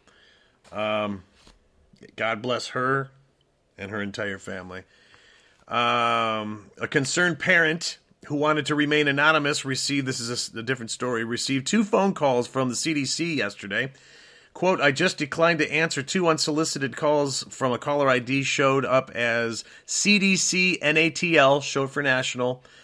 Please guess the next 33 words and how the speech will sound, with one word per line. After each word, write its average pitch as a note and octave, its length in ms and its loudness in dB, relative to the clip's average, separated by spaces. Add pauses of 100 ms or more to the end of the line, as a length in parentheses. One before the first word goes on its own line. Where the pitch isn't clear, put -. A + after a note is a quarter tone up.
(160)
I C#3 300 2
M D3 280 0
M C#3 360 2
U C3+ 260 2
N, B2+ 340 0 (100)
short - 360 -2
for B2 120 -6
immunization, A#2 920 -4 (600)
with C3 260 2
phone D#3+ 240 4
number D3+ 220 2
four E3+ 260 0
oh E3+ 120 4
four, D3+ 380 2
eight D3+ 180 0
oh D#3+ 100 4
six, D3 340 -2
forty-eight D3 540 0
twelve. G#2+ 460 0
C D#3+ 180 0
D D#3+ 120 0
C D#3 260 0
website C#3 580 2
indicates C3 540 -4
this C3+ 180 -6
is A#2 120 -8
an A#2 80 -6
official E3+ 460 -2
C E3 220 -4
D D#3 100 0
C C#3+ 220 -2
phone D#3 240 0
number C#3+ 340 0